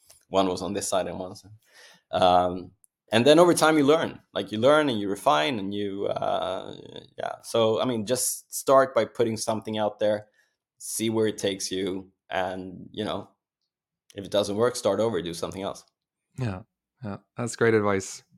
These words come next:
Speaker 2: Thank you, thank you very much, Daniel, for taking your time and sharing all this, uh, your insights, your learnings, and, and, uh, your, your experience with us. Um, I
Speaker 1: No
Speaker 2: really
Speaker 1: worries.
Speaker 2: appreciate it.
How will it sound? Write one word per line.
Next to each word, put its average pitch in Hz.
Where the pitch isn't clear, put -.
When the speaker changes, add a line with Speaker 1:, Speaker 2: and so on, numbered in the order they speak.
Speaker 2:
Thank 147
you, 143
thank 139
you 135
very 131
much, 131
Daniel, 120
for 120
taking 120
your 113
time 127
and 120
sharing 117
all 120
this, 117
uh, -
your 117
insights, 113
your 117
learnings, 117
and, 113
and, 110
uh, 104
your, 107
your 110
experience 113
with 98
us. -
Um, 104
I 117
Speaker 1:
No 113
Speaker 2:
really 113
Speaker 1:
worries. 117
Speaker 2:
appreciate 98
it. 104